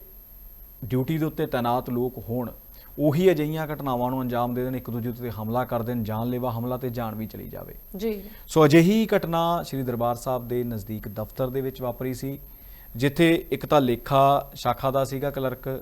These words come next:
Speaker 1: ਤੇ ਦੂਜਾ ਜਨਰਲ ਸ਼ਾਖਾ ਦਾ ਕਲਰਕ ਸੀ। ਇਹਨਾਂ ਦਾ ਆਪਸ 'ਚ ਪਰਿਵਾਰਕ ਰਿਸ਼ਤੇਦਾਰੀ ਵੀ ਹੈਗੀ ਹੈ।
Speaker 2: ਹੂੰ।
Speaker 1: ਤਾਂ ਜਿਹੜਾ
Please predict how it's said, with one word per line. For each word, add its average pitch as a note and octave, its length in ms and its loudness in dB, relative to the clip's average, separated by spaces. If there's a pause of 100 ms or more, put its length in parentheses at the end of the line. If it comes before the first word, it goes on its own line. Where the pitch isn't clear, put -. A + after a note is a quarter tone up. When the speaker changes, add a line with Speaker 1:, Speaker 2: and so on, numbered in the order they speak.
Speaker 1:
ਤੇ C3 80 -6
ਦੂਜਾ A#2+ 300 -2
ਜਨਰਲ A2 300 -4
ਸ਼ਾਖਾ A#2+ 280 -4
ਦਾ B2+ 100 0
ਕਲਰਕ B2+ 260 -4
ਸੀ। C#3 280 -8 (360)
ਇਹਨਾਂ D3+ 160 4
ਦਾ E3 80 8
ਆਪਸ D3+ 300 6
'ਚ - 100 -4
ਪਰਿਵਾਰਕ C3+ 460 2
ਰਿਸ਼ਤੇਦਾਰੀ B2 500 -2
ਵੀ A2+ 100 -4
ਹੈਗੀ G#2+ 300 -10
ਹੈ। - 60 -14 (240)
Speaker 2:
ਹੂੰ। G#3 220 -6 (540)
Speaker 1:
ਤਾਂ F#3+ 100 12
ਜਿਹੜਾ G#3 640 10